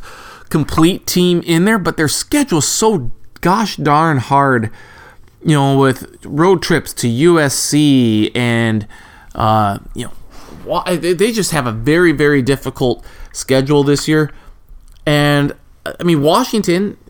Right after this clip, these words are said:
apart from a road trip at, a road game at Stanford,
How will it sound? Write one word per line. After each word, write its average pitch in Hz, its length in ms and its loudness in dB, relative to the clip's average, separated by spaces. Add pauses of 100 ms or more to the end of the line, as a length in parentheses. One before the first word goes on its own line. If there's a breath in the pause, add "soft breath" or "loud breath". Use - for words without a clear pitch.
(200)
apart 175 320 -2
from 180 140 -2
a 170 80 0
road 180 260 4
trip 185 300 -2 (100)
at, 170 440 -4 (180)
a 170 160 0
road 165 240 4
game 175 260 -2
at 165 220 -4
Stanford, 175 560 -4